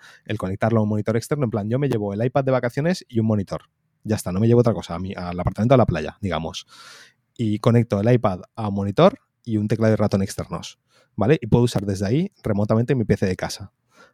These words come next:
Vale, fantástico, pero me golpeo con la limitación de resolución de pantalla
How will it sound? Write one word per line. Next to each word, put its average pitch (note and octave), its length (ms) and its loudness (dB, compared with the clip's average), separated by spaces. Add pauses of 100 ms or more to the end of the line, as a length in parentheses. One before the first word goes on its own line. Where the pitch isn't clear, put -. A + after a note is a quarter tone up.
Vale, G2 180 0
fantástico, G#2+ 440 0
pero G2+ 120 -4
me G2+ 100 -2
golpeo G2+ 380 0
con G#2+ 140 -2
la G2 60 -4
limitación G#2 360 -4
de D#3 80 2
resolución B2 540 -2
de C3+ 80 2
pantalla D3 560 0